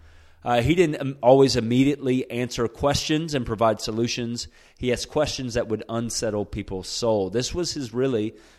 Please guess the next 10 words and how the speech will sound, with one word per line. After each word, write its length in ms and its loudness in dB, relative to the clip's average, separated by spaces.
primary 500 -2
means 380 -4
of 140 -6
evangelism. 720 -6
So 240 4
people 220 6
are 180 8
anxious, 680 2
they're 120 0
nervous, 920 6